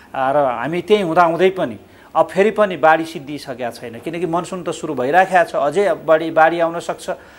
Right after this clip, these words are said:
अब हिजोको भन्दा अलि सानो आउँदा पनि अझ क्षति हुन सक्छ, त्यसले बाटो बनाइसकेका छ। त्यसकारण उद्धारको लागि पहिलो कुरा त अब हाम्रो त अरू,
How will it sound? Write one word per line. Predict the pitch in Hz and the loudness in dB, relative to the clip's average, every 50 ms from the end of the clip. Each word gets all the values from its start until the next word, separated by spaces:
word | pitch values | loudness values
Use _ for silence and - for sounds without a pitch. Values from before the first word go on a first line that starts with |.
| - - - | -14 -4 0
अब | 185 170 | 0 2
हिजोको | 160 143 143 156 185 190 196 | 2 2 0 0 2 2 2
भन्दा | 185 180 180 - | 2 2 2 -2
अलि | - - 196 208 214 208 | -2 -2 -2 -2 -2 0
सानो | - 190 180 185 175 180 | 0 0 0 2 2 0
आउँदा | 175 170 170 175 | 0 0 0 -2
पनि | 175 185 196 196 | -2 -4 -4 -2
अझ | - 185 185 185 | 0 0 0 0
क्षति | 185 175 175 - 170 | -2 -4 -6 -4 -4
हुन | 151 139 135 | -4 -4 -4
सक्छ, | 135 - 143 - | -6 -8 -10 -10
त्यसले | 170 175 - 185 175 151 | -8 -4 -2 -2 0 4
बाटो | 143 160 - - 170 | 4 4 4 2 0
बनाइसकेका | 143 147 135 127 123 120 127 110 120 104 104 | -2 -2 -4 -4 -6 -8 -12 -10 -10 -10 -10
छ। | - - 127 - - - - - - - - | -12 -14 -18 -20 -20 -20 -20 -20 -20 -8 -2
त्यसकारण | 185 202 202 202 - 185 180 175 180 190 202 | -2 -2 0 2 4 4 4 4 2 0 -4
उद्धारको | - 180 165 147 196 196 202 214 208 202 196 | -6 -8 -2 0 2 2 2 2 2 2 4
लागि | 170 165 151 156 185 | 4 4 4 4 0
पहिलो | 196 - 180 180 190 196 190 | -6 -4 -2 -2 0 0 -2
कुरा | - - 165 165 160 | -4 0 2 2 2
त | 156 160 190 208 214 - - - - - - | 2 2 0 -2 -2 -4 -8 -18 -14 -6 -2
अब | 170 156 175 | -2 2 2
हाम्रो | 170 - 131 147 165 190 190 180 | 2 0 0 0 2 2 2 2
त | 180 185 | 0 -2
अरू, | 175 165 156 151 156 156 160 156 147 - | -4 -2 0 0 0 0 -2 -6 -8 -8